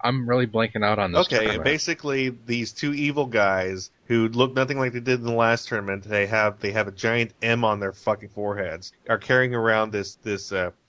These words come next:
Speaker 2: this, uh, looks like a ma-, magic genie lamp with a pointy end, and they're looking for the strongest fighter to drain his energy to power the Buu reconstitutor or some other bullshit.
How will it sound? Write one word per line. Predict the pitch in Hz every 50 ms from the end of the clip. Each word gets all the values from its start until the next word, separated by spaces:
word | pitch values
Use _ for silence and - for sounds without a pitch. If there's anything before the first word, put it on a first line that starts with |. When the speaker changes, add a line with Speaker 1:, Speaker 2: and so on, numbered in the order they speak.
| _ _ _ _ _
Speaker 2:
this, | - 101 95 95 - - -
uh, | 92 87 85 82 78 - _ _ _ -
looks | 117 113 - -
like | 117 104
a | 104 101
ma-, | 101 107 - - 117 110 -
magic | 117 107 113 110 113 107 110
genie | 104 110 110 110 110 107
lamp | 101 98 98 95
with | 98 92
a | 98 90
pointy | - - - 113 107 101 104 98 101
end, | 101 98 90 80 - _ _ _ _ -
and | 95 95 95 95 92
they're | 98 107
looking | 113 113 110 - 120 113
for | - 113
the | 107 104
strongest | 104 - 113 110 110 110 110 104 - -
fighter | - 104 104 104 101 98
to | 98 - 98
drain | 98 107 104 104 98
his | 101 98 92 101
energy | 104 101 104 104 98 - -
to | 98 95 90
power | - - 98 92 95 95 95 98
the | 95 95
Buu | 92 92 98 113 113 107 104 104 101 95 95 90 - -
reconstitutor | 113 107 104 101 98 98 95 92 - _ - 104 101 107 - - 98 - 104 98 90 90 85 87
or | 92
some | - - 104 95
other | 92 87 92
bullshit. | 85 92 92 92 90 - - 71 -